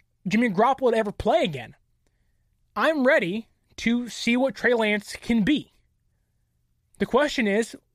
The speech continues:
what will that be? We don't know. We have hopes, aspirations,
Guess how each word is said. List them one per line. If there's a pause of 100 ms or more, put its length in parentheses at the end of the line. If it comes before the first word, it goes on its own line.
(120)
what
will
that
be?
We
don't
know. (320)
We
have
hopes, (220)
aspirations,